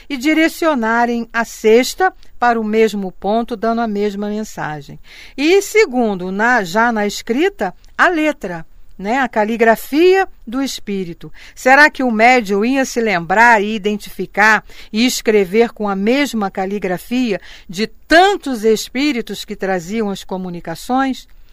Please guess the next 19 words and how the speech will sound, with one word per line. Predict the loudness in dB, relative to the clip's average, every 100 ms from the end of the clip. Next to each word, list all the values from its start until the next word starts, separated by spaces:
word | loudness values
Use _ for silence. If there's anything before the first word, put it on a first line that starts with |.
| -20
Fica | -10 -8 -8 -2
complicado | -2 0 -4 -2 2 4 2 -2 -6
assim. | -4 -6 -8 -14 -6
Então, | 0 0 0 -10 -20 -20 -20 -4
aí | 2 6
a | 4
segunda | 4 0 2 0 0 -2
circunstância, | -2 -6 -6 -8 -4 2 2 2 -4 -10 -12 -20 -20 -10
é, | -2 2 2 2
ele | 2 2
também | 2 4 2 0
vem | 0 0 0 -4
colocando | -2 0 2 0 -2 -4 -4
para | -6 -4
nós | 0 0 0
e | -4
nos | -6 -6
fazendo | -4 -4 -2 -4 -6
pensar. | -4 -4 -4 -6 -6 -6